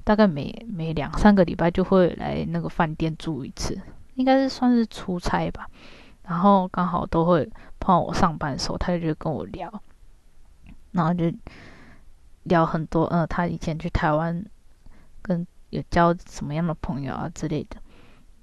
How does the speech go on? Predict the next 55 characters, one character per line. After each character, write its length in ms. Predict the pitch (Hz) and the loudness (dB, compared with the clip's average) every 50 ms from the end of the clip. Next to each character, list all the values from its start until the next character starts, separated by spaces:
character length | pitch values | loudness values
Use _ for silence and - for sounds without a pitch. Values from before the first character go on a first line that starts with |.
| - - | -12 -6
然 100 | 165 165 | -4 -4
后 80 | 170 | -2
可 160 | 170 - 170 | -2 -2 -2
是 280 | 160 - 190 196 196 196 | 0 4 4 6 6 6
后 240 | 190 - 202 180 156 | 4 4 4 4 4
来 120 | 156 160 | 4 2
我 160 | 156 156 156 | 2 0 0
离 160 | 156 170 170 175 | 0 -2 -4 -4
职 220 | - - 170 170 | -2 -2 -2 2
之 120 | 165 175 | 2 2
前， 240 | 180 - - 175 165 160 165 156 - - - - - - - - _ - - - - - - - | 2 2 0 -4 -4 -6 -10 -12 -14 -16 -18 -20 -20 -20 -20 -20 _ -20 -18 -16 -16 -16 -12 -8
我 140 | - 165 160 | -6 -6 -2
没 100 | 165 180 | 2 2
有 100 | 185 180 | 2 2
跟 140 | - - - | 2 0 -2
他 140 | - 151 | -2 -2
说 240 | - - - 180 165 | -2 2 2 4 4
我 160 | 160 156 156 | 4 2 2
什 120 | - - 165 | 0 0 -2
么 60 | 165 | -2
时 80 | - - | 0 2
候 140 | - 180 | 4 4
要 40 | 175 170 | 4 2
离 220 | 170 156 147 165 - - | 0 -4 -6 -8 -8 -10
职， 240 | - - 98 120 | -10 -8 -6 -4
所 140 | - - 180 | 0 2 2
以 60 | 160 | 4
没 140 | 156 160 160 | 4 2 0
有 60 | 156 | -2
跟 160 | 147 - - 160 | -2 -2 -2 -2
他 140 | 156 160 | -2 -2
打 180 | - - - - | -4 -4 -6 -6
个， 160 | 156 - 190 - - - - | -8 -8 -10 -10 -14 -16 -16
说 200 | - - - - - | -8 -6 -6 -6 -4
招 220 | - - 381 370 285 | -4 -2 -2 -2 -4
呼， 260 | - - 170 123 180 - - - - - - - - - | -4 -6 -6 -6 -8 -8 -10 -16 -18 -18 -18 -18 -10 -8
就 60 | 165 | -8
觉 140 | 156 - - | -6 -4 -4
得 80 | 233 285 | -4 -4
其 200 | - - 165 156 | -4 -4 -4 -2
实 80 | 165 | -2
有 120 | 151 139 151 | -2 -2 -2
点 220 | - - 147 156 | -2 -4 -4 -6
可 240 | - - - - 196 | -6 -6 -6 -6 -6
惜。 420 | - - - - - - 180 - - - - - - - - - - - - - - | -8 -8 -8 -10 -10 -12 -14 -14 -16 -18 -20 -20 -20 -20 -20 -20 -20 -20 -20 -20 -18
不 120 | - 190 - | -16 -12 -4
过 180 | - 180 180 | 0 0 2
说 180 | 180 - 180 180 | 2 2 0 0
实 160 | - - 160 | 0 -2 -4
在， 200 | - - 165 160 | -2 -2 -2 -2
其 160 | 165 - - 160 | -2 -4 -6 -8
实 320 | - - 170 165 170 180 - - - - - - - - - - - - - - - - - - - - - - - - - - | -6 -4 -4 -4 -6 -6 -10 -14 -18 -18 -18 -18 -20 -20 -20 -20 -20 -20 -20 -20 -20 -20 -20 -20 -20 -20 -20 -18 -18 -18 -6 -4
大 180 | - 165 165 | -2 -2 0
部 160 | 165 180 180 | 0 -2 -4
分 320 | 170 - - 175 165 147 | -2 0 0 0 0 0